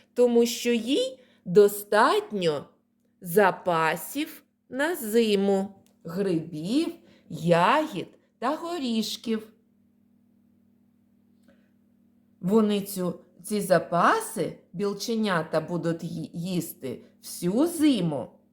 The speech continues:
А зараз, будь ласка, виконайте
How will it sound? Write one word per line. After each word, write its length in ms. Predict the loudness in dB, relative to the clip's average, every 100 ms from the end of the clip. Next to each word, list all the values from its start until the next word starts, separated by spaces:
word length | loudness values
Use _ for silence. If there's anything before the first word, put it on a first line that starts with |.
| _ _ _ _ _ _ -20 _ -2
А 180 | 0 2
зараз, 420 | 2 2 0 -2
будь 240 | 0 0
ласка, 560 | 0 0 -2 -6 -10 -10 -12 _ -6
виконайте 920 | 2 4 4 4 4 2 2 0 0